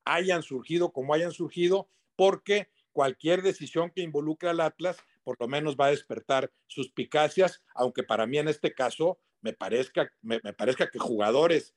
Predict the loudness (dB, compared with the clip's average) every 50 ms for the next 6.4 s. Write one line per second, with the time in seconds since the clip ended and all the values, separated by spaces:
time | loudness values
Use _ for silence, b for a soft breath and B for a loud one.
0 | _ _ -14 -14 -6 _ 2 2 2 0 -2 -2 -4 -2 0 0 2 2 2 0
1 | -6 -10 -8 -8 -8 -10 -10 -6 -6 -4 0 0 0 0 -2 -4 -6 -6 0 0
2 | 2 2 2 -2 0 -2 -2 -2 -2 -6 -8 -8 -12 -20 -20 -20 b b b b
3 | -4 -4 -2 -2 -2 0 2 2 2 2 2 2 4 4 6 4 4 2 -2 b
4 | b b b b 0 0 2 2 2 2 2 2 2 2 2 4 4 4 4 4
5 | 2 -4 -4 0 0 0 0 0 -2 -2 -2 -2 -2 -4 -8 -8 -8 -10 -10 -10
6 | -4 -4 -4 -2 -4 -8 -12